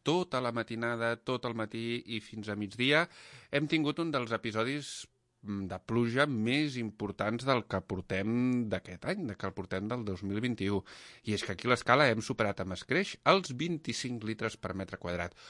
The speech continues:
Una pluja pausada. Algun xàfec sí que ha caigut amb més intensitat, però en general una pluja d'anar fent, d'aquestes que fa saó i molt bona per la terra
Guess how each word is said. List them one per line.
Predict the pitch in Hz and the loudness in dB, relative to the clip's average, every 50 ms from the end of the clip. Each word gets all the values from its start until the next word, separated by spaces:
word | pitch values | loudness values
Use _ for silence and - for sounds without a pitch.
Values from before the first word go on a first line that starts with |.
| - - - | -20 -18 -12
Una | - 123 131 127 - | -6 -4 -4 -2 0
pluja | - 147 147 139 147 | 0 0 0 0 -2
pausada. | - - _ - 110 104 98 95 95 90 92 110 117 123 117 104 101 95 95 - - - - - - - _ - 87 | -2 -2 _ 2 2 2 2 2 0 2 4 6 8 8 6 4 2 -2 -4 -8 -14 -20 -20 -20 -20 -20 _ -20 -18
Algun | 87 90 90 90 | -16 -14 -12 -8
xàfec | 87 - - 90 87 - 92 90 - | -6 -6 -6 -6 -8 -8 -10 -10 -6
sí | - - 101 95 - | -4 -4 -4 -4 -4
que | - 92 | -4 -4
ha | 90 90 - | -4 -4 -6
caigut | - 90 92 95 98 101 - 98 | -6 -6 -2 -2 -2 -2 -2 -2
amb | 92 90 101 | -2 0 0
més | 101 98 98 | 0 0 0
intensitat, | 98 98 - 98 95 - 110 101 - 107 113 - | -2 -2 -2 -2 -2 -4 -2 2 2 2 2 2
però | - 107 101 | 0 -2 -2
en | 98 | 0
general | 95 101 98 101 98 104 107 110 | 0 0 2 4 4 6 4 4
una | 110 101 95 | 4 0 0
pluja | - 107 110 104 110 110 101 | 2 2 2 4 4 2 2
d'anar | 98 95 95 92 | 2 0 -2 0
fent, | - - 107 104 98 | 2 2 2 2 2
d'aquestes | 92 95 - 110 - - 101 - | -2 -4 -6 -6 -4 -4 -6 -4
que | - - 95 | -4 -4 -4
fa | - 98 | -2 -2
saó | 98 - - 123 127 117 110 113 - - - - - - - | 0 4 6 8 8 8 8 4 2 -6 -16 -16 -10 -2 2
i | 139 135 | 4 6
molt | 143 151 147 120 | 6 6 6 6
bona | 107 95 104 104 | 6 6 6 4
per | - 107 | 4 2
la | 98 98 92 - | 2 2 2 2
terra | 90 90 95 92 101 107 | 0 0 2 4 4 4